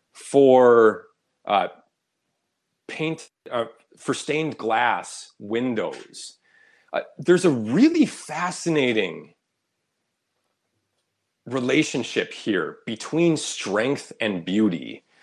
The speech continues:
and then the way in which those things that make the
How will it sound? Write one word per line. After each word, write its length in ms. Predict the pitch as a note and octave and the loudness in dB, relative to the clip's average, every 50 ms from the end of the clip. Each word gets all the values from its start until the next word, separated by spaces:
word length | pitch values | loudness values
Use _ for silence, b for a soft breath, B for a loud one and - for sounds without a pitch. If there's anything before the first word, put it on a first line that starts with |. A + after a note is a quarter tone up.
| b b b b b b | b b b b b b
and 120 | C#3 D#3 | 4 6
then 140 | G3 G#3+ A3 | 8 8 8
the 80 | G3+ F#3+ | 6 6
way 300 | E3+ C#3 D#3 E3 F3+ F#3 | 6 6 6 6 6 6
in 280 | F3+ C#3+ D3+ D3 C#3 | 4 2 -2 -2 0
which 400 | C3 D3+ D3+ D3 - - - - | 2 2 2 2 -2 -6 -12 -14
those 640 | B2 A#2 G#2 C#3 C#3 C#3+ D3 D3 B2 - - - - _ _ | -14 -4 0 2 4 6 4 4 2 -2 -8 -14 -20 _ _
things 460 | E3 E3+ F3 D#3+ D3+ C#3+ C3+ - - | -2 0 0 0 0 -2 -4 -6 -4
that 320 | - C3+ B2 A#2 G#2+ - | -2 -2 -2 -2 -2 -4
make 560 | A2 G#2 G#2 A#2 B2+ C#3 C#3 - - - _ _ _ _ _ | -6 -6 -4 -2 -2 -4 -4 -6 -10 -18 _ _ _ _ _
the 120 | A#2 A2 | -6 -6